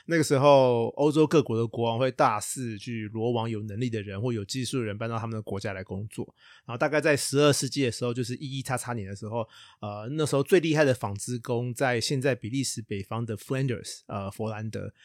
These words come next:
然后那时候英国国王亨利一世就邀请了很多当地的纺织工搬到威尔斯来，然后他们除了带谋生的工具来之外，也把他们最喜欢的狗狗带到威尔斯。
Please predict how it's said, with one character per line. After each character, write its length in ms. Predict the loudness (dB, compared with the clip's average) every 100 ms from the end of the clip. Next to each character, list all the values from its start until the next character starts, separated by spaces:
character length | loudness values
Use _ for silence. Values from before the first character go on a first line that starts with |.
| -20 -10
然 120 | -4
后 80 | 0
那 80 |
时 100 | 0
候 160 | 0 0
英 140 | 0
国 140 | 0 0
国 140 | -2
王 140 | -2 -2
亨 140 | -2
利 160 | -2 -4
一 20 |
世 220 | -6 -8
就 140 | -8 -4
邀 200 | -4 -4
请 160 | -6
了 120 | -8
很 180 | -10 -8
多 180 | -2 0
当 200 | 0 0
地 120 | -2
的 280 | -2 -4 -6
纺 200 | -10 -12
织 200 | -8 -8
工 320 | -6 -6 -6 _ _ _
搬 240 | -2 0
到 180 | 2 0
威 220 | 0 0
尔 80 | -2
斯 220 | -6 -10
来， 300 | -12 -12 -16 _ _
然 140 | -12 -8
后 40 |
他 100 | -4
们 100 | -4
除 200 | -4 -4
了 200 | -2 -2
带 240 | 2 2 2
谋 180 | -2
生 140 | 0 -2
的 80 | -2
工 140 | -2
具 120 | -2
来 140 | -2 -4
之 160 | -6
外， 160 | -6 -6
也 80 | -8
把 140 | -8
他 80 | -6
们 100 | -4
最 120 | -4
喜 140 | -6
欢 140 | -10 -10
的 80 | -10
狗 100 | -12
狗 200 | -12 -8
带 120 | -6
到 140 | -4
威 180 | -4 -6
尔 80 | -8
斯。 220 | -12